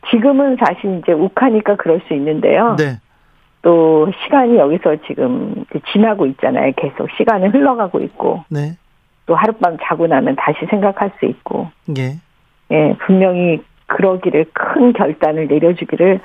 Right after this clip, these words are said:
Speaker 1: 지금 많은 사람들이
Speaker 2: 네.
Speaker 1: 그 바라고 원하니까
Speaker 2: 네.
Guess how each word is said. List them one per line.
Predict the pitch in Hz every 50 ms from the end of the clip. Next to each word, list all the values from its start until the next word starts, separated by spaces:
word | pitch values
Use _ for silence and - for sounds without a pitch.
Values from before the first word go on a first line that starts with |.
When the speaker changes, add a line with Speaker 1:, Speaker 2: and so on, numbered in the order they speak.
| - - - - _ -
Speaker 1:
지금 | - - 190 196
많은 | 160 123 131 170 190 202 202 -
사람들이 | 233 233 240 233 226 202 180 143 147 143 147 160 180 185 175 165 151
Speaker 2:
네. | 143 143 139 123 - - - - _ _ -
Speaker 1:
그 | - 170 170 170 170 - - 190 185 190 180 170 - -
바라고 | - - 175 196 196 196 190 - 170 160
원하니까 | 147 147 175 196 202 196 190 175 - - - 143 170 175 190 208 202 156
Speaker 2:
네. | 156